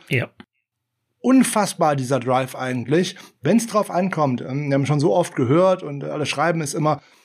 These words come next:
Speaker 2: Kyle Shanahan vertraut ihm nicht, er darf die Bälle nicht werfen, er kann nicht outside the numbers werfen und dergleichen. Hab ich gestern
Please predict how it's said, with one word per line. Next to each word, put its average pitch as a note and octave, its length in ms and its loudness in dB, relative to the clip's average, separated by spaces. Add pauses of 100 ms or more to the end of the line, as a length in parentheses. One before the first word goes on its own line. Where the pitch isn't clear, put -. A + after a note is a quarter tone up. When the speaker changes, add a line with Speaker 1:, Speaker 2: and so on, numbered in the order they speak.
(140)
Speaker 2:
Kyle D3 200 -2
Shanahan D3 480 0
vertraut C#3 640 -2
ihm B2+ 160 -2
nicht, C3+ 320 0
er B2 80 -2
darf C3+ 240 -2
die C#3+ 120 -2
Bälle C3 280 2
nicht C3 240 -2
werfen, B2+ 480 0
er B2 140 -6
kann C#3 260 -2
nicht C#3+ 260 -2
outside C#3+ 400 -2
the C3+ 80 -2
numbers C3+ 460 0
werfen B2+ 360 0
und D#3 200 -4
dergleichen. C3 580 0 (340)
Hab D3 120 -2
ich C#3+ 140 -2
gestern F3+ 400 -2